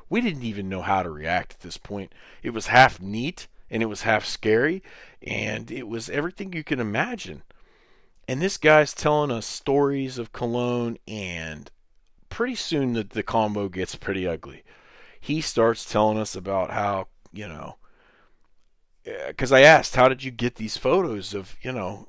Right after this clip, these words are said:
his entire family?" And, you know, he says how well he knew Bartolo, and he says that, you know, Cologne stiffed him over a ton of money, and Cologne, Cologne's,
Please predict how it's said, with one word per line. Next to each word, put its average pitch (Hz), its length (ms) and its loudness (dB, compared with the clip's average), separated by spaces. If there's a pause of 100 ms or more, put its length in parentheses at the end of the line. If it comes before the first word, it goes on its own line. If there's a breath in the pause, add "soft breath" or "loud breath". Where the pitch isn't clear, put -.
his 110 220 -10
entire 120 520 0
family?" 104 640 -6
And, 87 440 -12
you - 120 -18
know, 80 320 -14 (600 soft breath)
he - 120 -16
says 123 260 0
how 120 140 8
well 110 220 6
he 101 100 -2
knew 139 420 2 (180)
Bartolo, 113 840 0
and 98 240 -6
he 95 80 -8
says 92 640 -6
that, 85 420 -4 (100)
you 98 180 -16
know, - 220 -16
Cologne 110 680 -4
stiffed - 460 -4
him 104 160 -6
over 95 300 -8
a 87 80 -8
ton 101 260 -4
of 85 100 -8
money, 104 480 -2
and 90 140 -12
Cologne, 110 380 -6
Cologne's, 113 520 -2